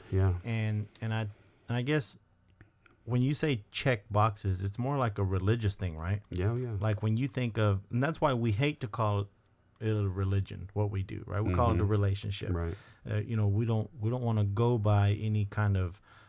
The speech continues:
Speaker 2: legalistic standards, but once you surrender to Jesus, then his life will change you to be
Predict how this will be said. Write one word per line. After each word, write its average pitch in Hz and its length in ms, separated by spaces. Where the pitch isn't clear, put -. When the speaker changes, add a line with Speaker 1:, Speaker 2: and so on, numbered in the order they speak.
Speaker 2:
legalistic 110 1080
standards, 95 840
but 104 400
once 107 680
you 107 180
surrender 104 500
to 95 80
Jesus, 104 500
then 107 460
his 113 520
life 101 380
will 101 160
change 117 600
you 101 180
to 98 180
be 101 540